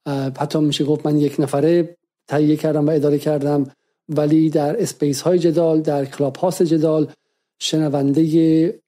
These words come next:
بسیاری از شما مخاطبان بودیم و فضایی رو مهیا کردیم که مخاطبان با یکدیگر صحبت کنند. در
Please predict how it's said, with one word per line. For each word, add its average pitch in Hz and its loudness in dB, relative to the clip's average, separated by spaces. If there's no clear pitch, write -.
بسیاری 165 0
از 160 -2
شما 156 0
مخاطبان 156 0
بودیم 165 2
و 151 -2
فضایی 170 2
رو 208 4
مهیا 170 2
کردیم 151 0
که 156 2
مخاطبان 147 0
با 147 0
یکدیگر 151 0
صحبت 147 -4
کنند. 127 -12
در 165 0